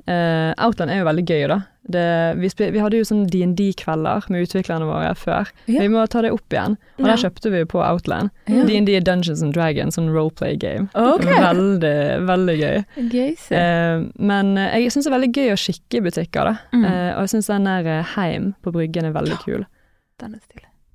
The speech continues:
Speaker 2: Og de har så mye snop.
Speaker 1: Ja.
Speaker 2: Yeah. Eh, hvem er Bergens beste band?
Speaker 3: Må ærlig innrømme at jeg, altså, jeg vet ikke om så veldig mange band i Bergen, eh, men jeg liker Aurora veldig godt.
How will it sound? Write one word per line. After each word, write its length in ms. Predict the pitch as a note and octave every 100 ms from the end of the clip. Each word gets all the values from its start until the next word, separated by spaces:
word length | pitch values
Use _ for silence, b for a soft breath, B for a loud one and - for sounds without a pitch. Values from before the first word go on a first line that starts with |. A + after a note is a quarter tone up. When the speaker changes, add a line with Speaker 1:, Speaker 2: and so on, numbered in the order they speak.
| _
Speaker 2:
Og 160 | A3 G3+
de 60 | G3+
har 80 | G3
så 120 | -
mye 120 | G3
snop. 380 | - A3+ C#4 - - _ _ _
Speaker 1:
Ja. 140 | F3+ F3 - _ _
Speaker 2:
Yeah. 360 | F#3+ F#3 G#3 G3+ _ _ _ _ _ _ _ _
Eh, 460 | G#3 G#3 A3 A3 A#3+
hvem 180 | - G4
er 40 | C#4+
Bergens 400 | D#4 A#3 G#3 -
beste 460 | G#3 - - F#3
band? 300 | F3+ F3+ - E3+ B B B _ _ _ _ _ _ _
Speaker 3:
Må 80 | C4+ G#3
ærlig 260 | F3+ A#3+ D4
innrømme 300 | D#4+ A#3+ F#3+
at 80 | G3
jeg, 80 | F#3+
altså, 200 | A3 A#3+
jeg 60 | A#3+
vet 140 | C4 -
ikke 120 | -
om 140 | C#4 F#3+ D#3 F3 -
så 220 | G3+ - E3+ E3 F#2 -
veldig 200 | F#3 F3
mange 200 | F3 F3 E3+
band 240 | E3 E3+
i 40 |
Bergen, 500 | E3+ E3 E3+ F#3+ C#4 D#4+ -
eh, 500 | F#3+ F#3+ F#3 F3+ -
men 340 | G#3 G3+ G3 - G#3
jeg 80 |
liker 280 | G#3 - G#3+
Aurora 260 | G#3 G#3 F#3
veldig 180 | F#3 F#3
godt. 340 | G3+ - -